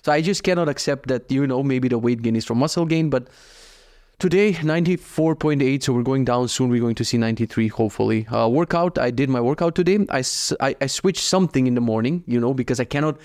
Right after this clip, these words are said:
as soon, with M J, as soon as we said, "Okay, so we got the schedule, right? From now on, this is what you're gonna be doing." Then we have a meeting, and I'm like, "Uh, I kinda changed things," <laughs> you know?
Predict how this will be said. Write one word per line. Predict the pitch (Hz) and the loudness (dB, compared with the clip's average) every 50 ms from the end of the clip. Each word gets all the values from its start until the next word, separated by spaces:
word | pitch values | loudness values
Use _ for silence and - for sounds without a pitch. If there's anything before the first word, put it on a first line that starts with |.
| - - - 165 143 | -20 -14 -12 -6 -4
as | 143 135 | -4 -4
soon, | - - 196 226 254 254 233 - | -2 0 2 4 4 4 2 2
with | 175 160 165 160 | 0 0 0 2
M | 180 190 185 | 2 0 2
J, | 165 175 | 0 0
as | 170 - | 0 0
soon | 185 180 | 0 0
as | 180 160 | 0 0
we | 160 156 | 0 0
said, | - 165 147 | 0 0 -2
"Okay, | 151 143 - 143 123 | -2 0 0 -2 -2
so | - - | -2 -2
we | 135 143 | -4 -4
got | 131 120 160 175 175 156 | -2 0 0 0 0 0
the | 160 | -2
schedule, | 151 - - 160 135 117 120 113 | -4 -2 -2 -2 0 0 0 0
right? | 120 139 170 180 175 | 2 2 2 0 0
From | - 156 139 143 | -2 -2 0 2
now | 160 175 180 | 2 2 2
on, | 180 180 165 | 2 2 2
this | 151 165 156 | 0 -2 -2
is | 160 143 | -2 -2
what | 147 151 - | -2 -2 -2
you're | 151 135 | -2 -2
gonna | 139 139 135 | -2 -2 0
be | 127 131 | -2 -2
doing." | 127 170 190 156 147 147 - - - - - _ | 0 2 2 2 2 -2 -4 -10 -20 -20 -20 _
Then | - 147 165 | -4 0 0
we | 175 160 | 0 2
have | 175 165 | 2 2
a | 160 | 2
meeting, | 160 170 180 160 139 135 135 | 2 2 2 2 2 2 2
and | 135 | 0
I'm | 135 135 | 0 2
like, | 135 131 - - - _ _ _ - | 0 0 -2 -4 -14 _ _ _ -6
"Uh, | - 131 135 131 131 131 131 131 131 131 131 131 - - | -2 0 0 0 0 0 -2 -2 -2 0 0 -2 -2 0
I | 131 143 160 175 180 175 170 - | 0 0 2 2 2 2 0 0
kinda | - 147 147 147 135 131 | -2 -2 -2 0 0 -2
changed | 120 - - 113 104 98 95 95 95 92 - _ _ - - - | -4 -2 -2 0 0 0 0 -2 -6 -8 -12 _ _ -20 -8 -6
things," | - 82 87 - - - - 131 | -4 -4 -4 -6 -8 -8 -8 -8
<laughs> | - - | -2 0
you | 156 135 | 0 2
know? | 147 - 127 - - - | 2 2 0 0 -2 -6